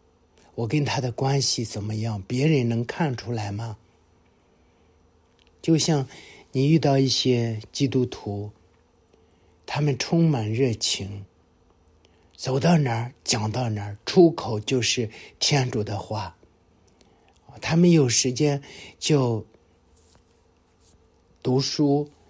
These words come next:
就祈祷，然后就去服务。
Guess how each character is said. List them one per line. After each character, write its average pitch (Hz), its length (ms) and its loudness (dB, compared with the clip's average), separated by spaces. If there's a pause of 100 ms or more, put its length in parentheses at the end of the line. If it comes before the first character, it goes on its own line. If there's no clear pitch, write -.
(200)
就 143 200 0
祈 - 340 0
祷， 95 300 -8 (1000)
然 139 240 -2
后 131 240 -2 (280)
就 160 160 6
去 131 240 -2
服 117 500 -4
务。 95 140 -2